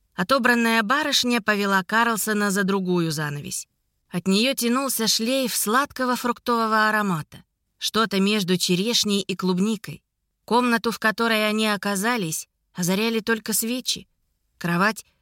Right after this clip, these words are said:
большой матрас на полу в самом центре, была услана льняными простынями.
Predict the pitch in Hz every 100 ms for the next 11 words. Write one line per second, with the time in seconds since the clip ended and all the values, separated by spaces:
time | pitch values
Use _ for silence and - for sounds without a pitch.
0 | _ 175 196 185 208 202 208 240 220 196
1 | 190 214 226 190 220 214 180 175 262 262
2 | - 156 _ _ _ - 185 214 220 233
3 | 247 233 226 226 214 _ - 226 233 226
4 | 226 220 226 - 233 208 156 151